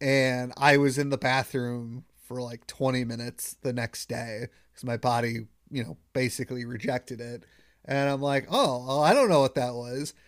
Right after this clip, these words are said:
And I had another Mountain Dew, and it happened again, and I'm like,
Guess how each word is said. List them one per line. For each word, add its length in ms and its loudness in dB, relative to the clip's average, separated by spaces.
And 680 8
I 80 0
had 180 8
another 240 8
Mountain 300 6
Dew, 180 8
and 140 2
it 40 0
happened 320 2
again, 360 6
and 100 0
I'm 80 -6
like, 240 -10